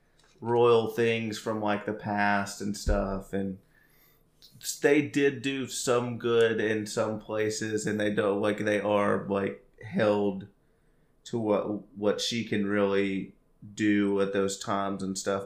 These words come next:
I, I, it, there's a lot of, there's a lot of things, but, uh, both sides of, no, it, it,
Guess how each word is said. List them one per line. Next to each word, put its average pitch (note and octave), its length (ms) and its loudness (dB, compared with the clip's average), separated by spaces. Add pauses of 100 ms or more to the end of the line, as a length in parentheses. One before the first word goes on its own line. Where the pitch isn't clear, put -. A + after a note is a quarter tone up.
I, D3 100 6
I, - 380 2
it, C#3 340 2
there's E3+ 240 -2
a D3 80 -4
lot A#2+ 220 0
of, G2+ 160 0
there's C#3+ 160 -2
a B2+ 60 -4
lot G#2+ 160 2
of G#2 120 -4
things, G2+ 320 -4
but, G#2+ 240 -2
uh, A2+ 80 -2
both A2+ 460 0
sides G2+ 500 -2
of, G2+ 140 -4 (500)
no, A#2+ 240 0
it, A#2 380 -2 (400)
it, - 180 -8